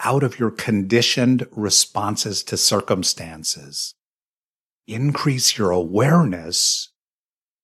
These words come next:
and change your actions. All of this, of course, would lead to a new outcome. Now, there are only three responses you have any control over.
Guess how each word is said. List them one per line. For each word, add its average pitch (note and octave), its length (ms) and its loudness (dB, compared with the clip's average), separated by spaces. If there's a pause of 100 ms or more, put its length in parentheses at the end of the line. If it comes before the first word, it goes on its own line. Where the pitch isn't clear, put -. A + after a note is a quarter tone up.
and A2+ 160 -4
change A2 320 2
your G2 140 4
actions. D#2+ 760 -4 (1300)
All D3+ 300 6
of G#2+ 160 0
this, F3 240 4
of A#2 120 -4
course, A2+ 360 -2
would B2 200 0
lead G#2+ 480 0
to D#3 180 -2
a D3 60 -2
new A#2 340 -4 (100)
outcome. E2+ 720 -6 (1700)
Now, D3+ 120 -4
there D#3+ 160 6
are C#3+ 80 2
only F#3 320 8
three D#3 600 4
responses A2 1080 0
you F#2 120 -6
have F#2+ 360 0
any A#2 260 -4
control F#2+ 640 2
over. D#2 480 -10